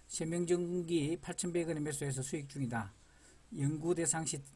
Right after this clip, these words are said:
시스템 프로그램입니다. 어, 그렇게 올리셨는데 축하드리고요. 어, 부동이님, 음, 어, 부동이님, 예,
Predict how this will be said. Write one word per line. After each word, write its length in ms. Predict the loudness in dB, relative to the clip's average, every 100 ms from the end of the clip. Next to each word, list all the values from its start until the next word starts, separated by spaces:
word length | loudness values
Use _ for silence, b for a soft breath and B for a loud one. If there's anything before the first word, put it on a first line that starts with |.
| -10
시스템 680 | -4 -4 -2 -2 -2 -4 -8
프로그램입니다. 920 | -6 -4 0 2 2 2 0 -2 -4 -6
어, 180 | -10 -10
그렇게 220 | -10 -8
올리셨는데 500 | -4 -4 -4 -6 -6
축하드리고요. 680 | -8 -8 -8 -6 -4 -2 -4 -8 B B B B -14
어, 280 | -6 -6 -6 -14 -20
부동이님, 760 | -6 0 0 2 2 2 0 -2 -10
음, 220 | -14 -14 -16 -20 -20 -20 -20 -20 -20 -20 -20 -20 -20 -20 -18 -16 b b b b -14
어, 280 | -6 -4 -6 -12 -20 -20 -20 -20 -20 -20 -20 -20 -20
부동이님, 1600 | -6 0 2 2 0 0 0 2 0 2 4 6 6 6 6 4 2 -6 -20 -20 -18 -12
예, 360 | -12 -10 -14